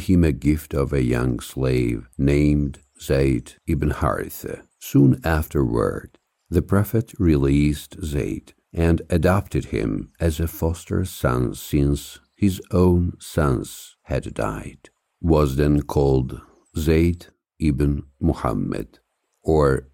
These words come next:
Zayd son of Muhammad, and he became a member of the Prophet's family.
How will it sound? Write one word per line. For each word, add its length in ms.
Zayd 540
son 360
of 200
Muhammad, 720
and 140
he 160
became 520
a 80
member 360
of 100
the 80
Prophet's 540
family. 640